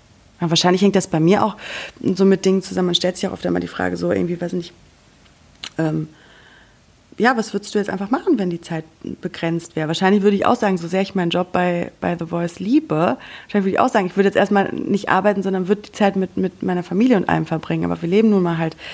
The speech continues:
in dieser Welt, wo wir halt Geld verdienen, äh, sollten, um, um uns irgendwie das Leben zu ermöglichen, was wir gerne hätten.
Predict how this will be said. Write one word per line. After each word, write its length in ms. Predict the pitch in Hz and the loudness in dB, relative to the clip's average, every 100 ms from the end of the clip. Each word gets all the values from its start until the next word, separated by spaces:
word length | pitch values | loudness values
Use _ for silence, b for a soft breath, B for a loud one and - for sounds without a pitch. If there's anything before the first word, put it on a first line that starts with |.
| B B | B B
in 100 | 185 | -4
dieser 280 | 170 170 170 | 0 0 2
Welt, 240 | 175 175 - | 2 2 0
wo 120 | 170 | -2
wir 100 | 170 | -2
halt 160 | 170 | 0
Geld 180 | 190 208 | 0 0
verdienen, 520 | - 180 165 160 160 156 - - _ _ - | 0 0 0 -2 -4 -8 -20 -20 _ _ -8
äh, 340 | - 90 87 82 - _ _ _ _ _ _ _ _ - | -4 -2 -2 -4 -10 _ _ _ _ _ _ _ _ -8
sollten, 1080 | 185 - - 190 190 233 240 185 208 220 240 | -6 -6 0 4 6 4 4 4 6 4 4
um, 420 | - - - 196 | 2 2 4 4
um 300 | - 190 180 | 4 4 4
uns 280 | 185 180 - | 2 0 -2
irgendwie 220 | - 185 | -4 -2
das 200 | 180 180 | -4 0
Leben 220 | 190 196 | 2 2
zu 140 | 196 185 | 2 2
ermöglichen, 540 | 175 175 180 175 180 | 2 2 -2 -4 -4
was 180 | 170 - | -4 -6
wir 60 | 170 | -2
gerne 260 | 170 170 | 0 2
hätten. 340 | 170 - 165 | 0 0 0